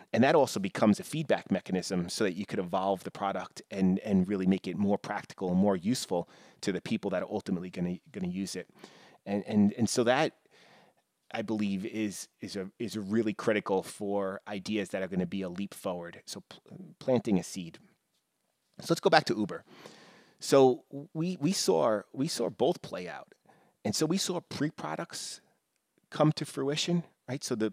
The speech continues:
so think about the point from when we had gypsy cabs to the point that we had Uber. I mean, smartphones were introduced, G P S was, was introduced,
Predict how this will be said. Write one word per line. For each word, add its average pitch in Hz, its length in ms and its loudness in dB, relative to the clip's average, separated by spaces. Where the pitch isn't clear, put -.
so - 220 -8
think 147 160 -4
about - 260 2
the 113 140 0
point 117 360 4
from 101 500 6
when 107 240 4
we 98 80 0
had 98 200 -8
gypsy - 340 -4
cabs 160 440 -6
to 113 100 0
the 110 80 2
point 117 320 4
that 104 120 -2
we 104 100 -12
had 98 380 -8
Uber. 104 400 -2
I - 40 -8
mean, 113 240 6
smartphones 120 720 4
were 120 80 -2
introduced, - 680 -4
G 107 160 0
P 101 220 -2
S - 380 -2
was, 123 400 -2
was 123 180 -2
introduced, 135 720 0